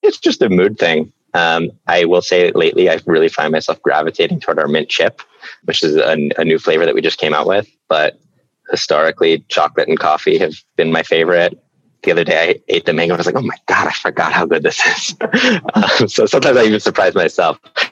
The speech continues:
You know, that, that's the irony of it too. You make a product like this 'cause it's something you love so much and want in your life, but then you get so focused on doing it, it's like you forget to actually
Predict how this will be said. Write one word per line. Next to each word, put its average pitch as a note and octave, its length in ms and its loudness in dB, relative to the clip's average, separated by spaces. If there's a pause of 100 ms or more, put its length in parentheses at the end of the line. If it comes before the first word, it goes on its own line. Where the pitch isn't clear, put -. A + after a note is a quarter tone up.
(220)
You - 80 0
know, G#2+ 60 4
that, A#2+ 220 2
that's B2 200 0
the - 140 0
irony F2+ 300 2
of D#2+ 100 0
it C2+ 100 -2
too. F2+ 180 2
You D#2+ 180 0
make F2 180 2
a G#2+ 60 2
product E2+ 320 0
like F#2+ 100 -2
this G2+ 160 0
'cause F#2+ 100 2
it's D#2+ 80 -2
something F2 200 -2
you E2+ 80 0
love D#2+ 180 2
so - 160 -2
much D#2+ 220 -2
and D#2 100 0
want D#2+ 160 -2
in D#2+ 80 -2
your D#2+ 120 2
life, D#2 440 0 (340)
but F2 120 0
then F#2 100 0
you F#2 80 0
get F3+ 140 0
so - 160 -2
focused - 340 0
on E2+ 120 0
doing F#2 200 2
it, D2+ 300 0
it's - 180 -12
like D#2 160 -4
you E2+ 60 -4
forget - 340 -2
to - 100 -2
actually E2 420 -4